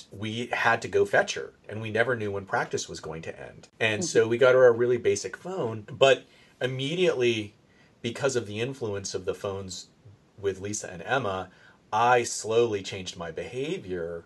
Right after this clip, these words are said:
Speaker 1: and
Speaker 2: Mm-hmm.
Speaker 1: have learned to keep my phone in my pocket. I've learned to turn off notifications so that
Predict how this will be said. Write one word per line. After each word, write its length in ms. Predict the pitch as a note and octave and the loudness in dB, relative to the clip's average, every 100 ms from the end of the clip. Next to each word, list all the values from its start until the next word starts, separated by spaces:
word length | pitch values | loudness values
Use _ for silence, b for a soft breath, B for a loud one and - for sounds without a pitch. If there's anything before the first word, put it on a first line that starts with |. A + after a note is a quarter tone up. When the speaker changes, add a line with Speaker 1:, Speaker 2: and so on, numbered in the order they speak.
| - | -4
Speaker 1:
and 360 | G#2 G2 G#2 | -2 -2 -2
Speaker 2:
Mm-hmm. 60 | G#2 | -2
Speaker 1:
have 200 | A#2+ G2+ | -4 -4
learned 300 | G#2 A#2 B2 | -4 -6 -8
to 60 | A#2+ | -10
keep 200 | A#2+ A2+ | -12 -6
my 140 | G#2+ | -6
phone 240 | G#2 G2 | -6 -8
in 80 | F#2+ | -6
my 100 | G#2+ | -8
pocket. 520 | A2+ F#2 E2+ - F2 - - | -6 -8 -8 -6 -8 -8 0
I've 200 | G#2 G2 | 0 0
learned 320 | G#2+ A2+ A#2 | -4 -4 -8
to 100 | B2+ | -10
turn 300 | - B2+ A#2 | -10 -8 -4
off 200 | A2 G#2+ | -4 -4
notifications 920 | G2+ G2+ G#2 A#2+ G#2 F#2+ - G#2 A2 | -4 -4 -6 -6 -4 -4 -4 -8 -8
so 240 | - G2+ F#2 | -6 -2 -2
that 260 | F2+ F#2+ | -2 -4